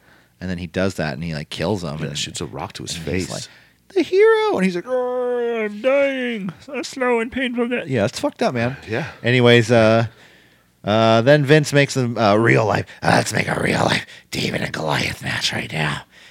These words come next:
Speaker 1: He makes a match, Finn Balor versus Braun Strowman right here, right now on Monday Night Raw. But Brock Lesnar, so I did like how Brock Lesnar tried to walk away at one point.
Speaker 2: "Hey, you, get back here."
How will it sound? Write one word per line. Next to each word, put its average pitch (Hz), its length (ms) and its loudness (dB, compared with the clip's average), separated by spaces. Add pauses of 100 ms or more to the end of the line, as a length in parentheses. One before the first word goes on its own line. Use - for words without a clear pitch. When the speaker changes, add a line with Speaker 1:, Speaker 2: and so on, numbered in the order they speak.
(300)
Speaker 1:
He 87 60 -14
makes 90 260 -6
a 95 40 -4
match, 85 200 -2
Finn 127 200 2
Balor 113 280 8
versus 92 240 -4
Braun 101 300 0
Strowman 92 400 -2
right 139 240 6
here, 123 240 4
right 107 240 4
now 90 380 -2 (420)
on 107 240 0
Monday 82 240 -2
Night 82 160 -4
Raw. 82 260 -4
But 98 240 -2
Brock 143 300 8
Lesnar, 127 540 4 (320)
so 117 260 -6
I 143 140 8
did 170 140 6
like 147 200 6
how 117 140 4
Brock 107 260 4
Lesnar 98 260 0
tried 98 160 -2
to 87 80 0
walk 90 240 4
away 78 220 -2
at 57 80 -6
one 78 220 -10
point. 73 340 -10 (400)
Speaker 2:
"Hey, 147 340 6
you, 180 300 6
get 160 100 0
back 170 120 4
here." 117 160 0